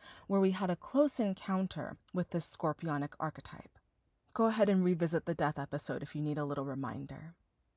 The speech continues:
Both the Empress and Death cards are, in their own way,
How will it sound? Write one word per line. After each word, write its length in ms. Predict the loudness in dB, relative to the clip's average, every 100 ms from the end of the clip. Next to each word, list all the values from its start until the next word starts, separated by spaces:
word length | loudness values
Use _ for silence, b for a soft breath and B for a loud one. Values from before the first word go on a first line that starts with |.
| _ _ _ 4
Both 280 | 6 6 6
the 160 | 2 6
Empress 640 | 6 6 4 4 4 0 0
and 220 | 2 2
Death 320 | 2 -2 -2
cards 420 | -8 -4 -4 -6 0
are, 340 | 2 2 0 -4 b b
in 240 | 4 4 6
their 220 | 6 6
own 400 | 6 6 6 6
way, 400 | 6 4 2 -6